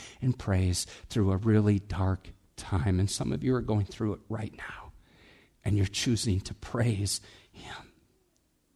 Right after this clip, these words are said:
Job experienced that in Job thirty-five ten, when he refers to God giving him songs in the night.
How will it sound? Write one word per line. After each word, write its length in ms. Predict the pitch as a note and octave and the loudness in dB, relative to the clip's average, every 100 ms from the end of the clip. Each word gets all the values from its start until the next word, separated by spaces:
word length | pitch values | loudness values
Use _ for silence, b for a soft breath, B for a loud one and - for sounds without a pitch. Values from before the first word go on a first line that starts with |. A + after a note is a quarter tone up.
| _ B B B B - | _ B B B B 2
Job 360 | B2 F3 G3 | 8 12 12
experienced 680 | E3+ - - D#3 C3+ C3 C3 | 10 8 6 8 10 10 8
that 200 | D3 C#3+ | 8 10
in 120 | C#3 | 8
Job 340 | C3 D#3 D3 C3 | 8 8 6 4
thirty-five 760 | - D#3 D#3 - D3+ D3+ C3+ | 2 6 4 4 2 2 0
ten, 340 | - D3 B2+ A2+ B B | 2 4 4 4 B B
when 180 | D3+ C3+ | 8 10
he 180 | E3+ E3+ | 12 12
refers 760 | E3 D#3 - D#3+ D#3+ D#3+ D3 | 12 10 6 8 10 8 6
to 100 | - | 0
God 440 | B2+ C#3+ D3 D3 B2+ | 2 6 8 6 6
giving 360 | C#3+ C#3 C#3+ | 4 6 4
him 320 | B2 C3+ A#2+ G#2 B B | 6 6 6 2 B B
songs 1120 | - - - A#2 C#3 D#3 D#3 D#3 D#3 D3+ - - b b b _ _ - | -8 -4 0 4 4 6 4 4 2 0 -4 -10 b b b _ _ 2
in 180 | B2+ | 4
the 100 | A2 | 6
night. 800 | G#2+ F#2 F2 C#2+ - - - - | 6 4 2 -2 -8 -12 -10 -10